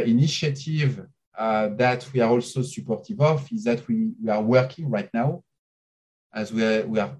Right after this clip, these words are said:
speaking, uh, on the chemical recycling plant in, uh, Tessenderlo in Belgium.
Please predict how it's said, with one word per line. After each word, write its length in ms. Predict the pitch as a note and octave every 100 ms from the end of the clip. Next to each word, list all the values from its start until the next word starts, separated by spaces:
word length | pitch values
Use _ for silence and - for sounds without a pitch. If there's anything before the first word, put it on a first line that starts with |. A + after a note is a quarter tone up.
| -
speaking, 720 | - - A#2 - E3 E3 C#3 - -
uh, 340 | A2+ A2+ A2 -
on 120 | C3+
the 100 | B2
chemical 800 | - E3 E3 C#3 D#3+ D3 C3+ - - _ -
recycling 580 | G#2+ - D3+ C#3+ C3+ -
plant 320 | A#2+ C3+ - - _ _ _ _ _ -
in, 320 | A3+ A2+ A2
uh, 40 | G#2 G2
Tessenderlo 640 | - C#3 - C#3 B2 A2 C3
in 120 | C3+
Belgium. 480 | A2+ G#2+ A2+ C3+ -